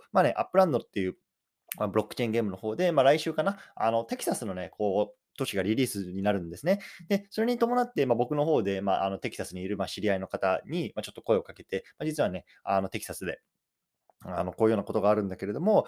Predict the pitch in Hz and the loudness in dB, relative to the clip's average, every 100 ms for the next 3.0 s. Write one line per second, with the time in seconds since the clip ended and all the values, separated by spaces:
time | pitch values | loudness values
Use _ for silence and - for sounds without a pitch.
0 | - 131 120 104 107 - - 101 - - | -2 -6 -4 -2 0 0 -2 -6 -8 -8
1 | 117 - 90 90 131 151 - - 95 85 | -8 -8 -8 -4 -2 -2 -6 -2 0 0
2 | 92 87 87 87 85 95 101 98 95 87 | 0 0 -2 -6 -4 0 2 2 0 -2